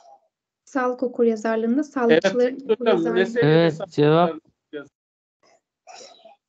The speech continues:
Speaker 3: Şöyle, sağlık, e, çalışanları üzerinde yapılmış bir araştırma hatırlamıyorum ama işte biz, e, sağlık,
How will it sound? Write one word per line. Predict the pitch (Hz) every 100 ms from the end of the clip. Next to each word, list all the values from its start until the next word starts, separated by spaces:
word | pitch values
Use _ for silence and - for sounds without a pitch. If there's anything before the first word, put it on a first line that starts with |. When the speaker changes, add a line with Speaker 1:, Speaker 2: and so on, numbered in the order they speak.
| 1077 1077 _ _ _ _ - _ _ _ _ _ _ _ _ _ 185 92 85 - - - - -
Speaker 3:
Şöyle, | - 190 196 175 220 269
sağlık, | - 185 180 185 208 208 -
e, | - 151 151 151 147 147 139 139
çalışanları | - 175 180 180 196 190 196 196
üzerinde | 190 185 185 180 185
yapılmış | 180 175 175 196 190 -
bir | 185 185
araştırma | 185 185 180 - 190 190 214 220 - _ _ _ _
hatırlamıyorum | _ 196 190 208 208 214 208 151 139 220
ama | 226 185 185 165 151
işte | 156 - 165 165
biz, | 190 175 -
e, | 147 147 143 135
sağlık, | 143 - 143 147 160 160